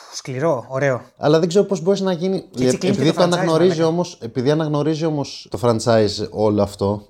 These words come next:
Speaker 2: ε, δεν ξέρω πώς θα το προσεγγίσεις. Δηλαδή, το retcon όντως είναι ιδιαίτερη περίπτωση, γιατί πρέπει να αναιρέσεις όντως κομμάτια της ιστορίας.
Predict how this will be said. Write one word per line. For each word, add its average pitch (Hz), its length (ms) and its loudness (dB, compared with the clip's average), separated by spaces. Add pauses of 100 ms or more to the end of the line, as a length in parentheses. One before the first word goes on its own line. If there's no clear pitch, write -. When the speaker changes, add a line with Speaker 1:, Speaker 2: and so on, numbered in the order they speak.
Speaker 2:
ε, 135 120 0
δεν 180 140 0
ξέρω 185 180 2
πώς - 300 -8
θα 107 460 2
το 101 80 -10
προσεγγίσεις. 104 460 -4
Δηλαδή, 110 200 -2
το 131 80 2
retcon 135 140 2 (100)
όντως 147 200 -2
είναι 156 100 0
ιδιαίτερη 151 380 2
περίπτωση, 107 320 0
γιατί 110 140 -6
πρέπει 139 160 0
να 143 60 0
αναιρέσεις 139 460 -2 (260)
όντως 143 300 0
κομμάτια 127 360 0
της - 100 -10
ιστορίας. 95 440 -4